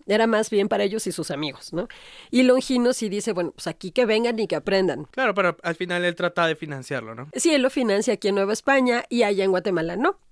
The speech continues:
Speaker 1: Y al grado que allá sí se hace una escuela, se hace una cátedra de historia natural, que aquí en México no se logra, sino ya hasta el siglo diecinueve. Y este, y pues allá es toda una fiesta y todo un evento cuando se inaugura el gabinete y todo esto.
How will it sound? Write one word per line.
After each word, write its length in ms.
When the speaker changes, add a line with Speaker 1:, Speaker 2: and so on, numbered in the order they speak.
Speaker 1:
Y 160
al 140
grado 300
que 100
allá 260
sí 160
se 160
hace 180
una 140
escuela, 540
se 140
hace 160
una 160
cátedra 460
de 80
historia 320
natural, 520
que 80
aquí 280
en 160
México 400
no 200
se 160
logra, 560
sino 360
ya 200
hasta 200
el 80
siglo 320
diecinueve. 680
Y 260
este, 340
y 40
pues 200
allá 200
es 80
toda 200
una 120
fiesta 560
y 60
todo 220
un 80
evento 480
cuando 260
se 140
inaugura 420
el 80
gabinete 640
y 60
todo 240
esto. 220